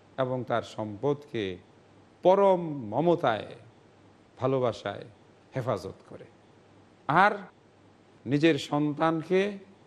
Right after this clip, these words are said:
মাতৃত্বের আদর দিয়ে ইসলামী মূল্যবোধ এবং আদর্শে গড়ে তোলে।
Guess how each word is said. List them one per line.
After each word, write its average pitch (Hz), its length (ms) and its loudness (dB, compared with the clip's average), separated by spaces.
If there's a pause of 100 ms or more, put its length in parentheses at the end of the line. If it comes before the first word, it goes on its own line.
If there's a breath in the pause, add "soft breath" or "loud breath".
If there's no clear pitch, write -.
(300)
মাতৃত্বের - 1000 -4 (120)
আদর 147 220 0 (140)
দিয়ে 110 200 -6 (680)
ইসলামী 160 720 0 (200)
মূল্যবোধ 170 540 0 (100)
এবং 143 160 -4 (260)
আদর্শে 123 580 -4 (840)
গড়ে 123 320 4
তোলে। - 260 -14